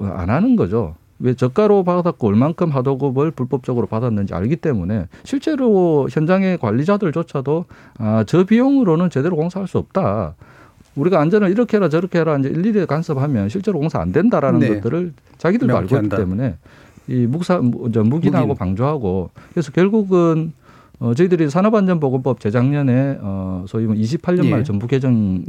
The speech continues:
Speaker 1: 됐다고 하는데, 그때 저희들이 계속 이야기, 주장했던 것이 무엇이었냐면, 건설 현장에서의 가장 안전에 대해서 가장,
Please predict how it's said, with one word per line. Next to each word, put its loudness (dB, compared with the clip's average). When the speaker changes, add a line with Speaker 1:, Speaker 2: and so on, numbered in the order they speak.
Speaker 1:
됐다고 -2
하는데, -2
그때 0
저희들이 2
계속 0
이야기, 0
주장했던 -2
것이 -4
무엇이었냐면, -4
건설 4
현장에서의 2
가장 0
안전에 2
대해서 0
가장, 0